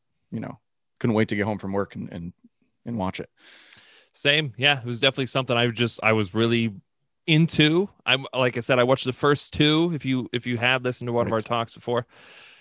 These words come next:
Speaker 2: and I was ready to give it up. And then, uh, third episode, though,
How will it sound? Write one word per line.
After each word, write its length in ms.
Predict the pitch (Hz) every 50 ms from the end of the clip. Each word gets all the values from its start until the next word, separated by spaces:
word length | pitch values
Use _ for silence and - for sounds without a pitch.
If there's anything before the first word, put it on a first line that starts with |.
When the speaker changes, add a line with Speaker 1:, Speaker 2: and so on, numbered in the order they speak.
| _ _
Speaker 2:
and 140 | - 160 233
I 40 | 294
was 200 | 359 403 381 302
ready 360 | 262 262 277 311 302 277 269
to 60 | 214
give 220 | 156 131 143 185 214
it 80 | 220
up. 200 | 196 202 226 - - - - -
And 200 | 117 117 120 123
then, 240 | 123 123 120 120
uh, 240 | 117 117 117 113 117
third 280 | - - 135 135 139 139
episode, 400 | 139 135 - - 139 135 131 123
though, 300 | 131 127 123 127 135